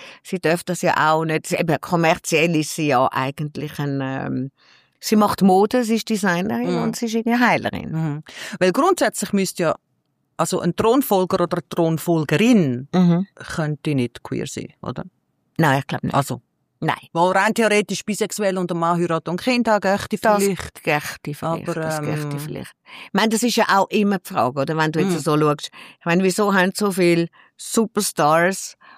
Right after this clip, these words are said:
Speaker 1: und zum Teil eben Royals, oder jetzt nimmst du genau, äh, Monaco. Warum haben die Zwillinge?
Speaker 2: Ah, die sind gemacht.
Speaker 1: Oder? Das ist
Speaker 2: Ja,
Speaker 1: ja, das ist ja
Speaker 2: logisch.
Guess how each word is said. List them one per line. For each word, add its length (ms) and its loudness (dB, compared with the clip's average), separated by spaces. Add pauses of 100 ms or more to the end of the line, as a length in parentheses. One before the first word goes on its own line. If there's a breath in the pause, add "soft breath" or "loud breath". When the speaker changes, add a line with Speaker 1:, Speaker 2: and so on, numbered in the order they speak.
(100)
Speaker 1:
und 500 0 (220)
zum 220 -2
Teil 220 2
eben 140 0
Royals, 500 4
oder 120 -4
jetzt 140 -8
nimmst 240 -4
du 40 -2
genau, 360 2
äh, 260 2
Monaco. 600 0 (520)
Warum 260 -4
haben 120 -4
die 140 -8
Zwillinge? 460 -8 (1120)
Speaker 2:
Ah, 160 -6
die 220 2
sind 240 -2
gemacht. 320 0
Speaker 1:
Oder? 400 4
Das 140 0
ist 80 0
Speaker 2:
Ja, 120 2
Speaker 1:
ja, 160 2
das 200 4
ist 120 -2
ja 100 2
Speaker 2:
logisch. 140 0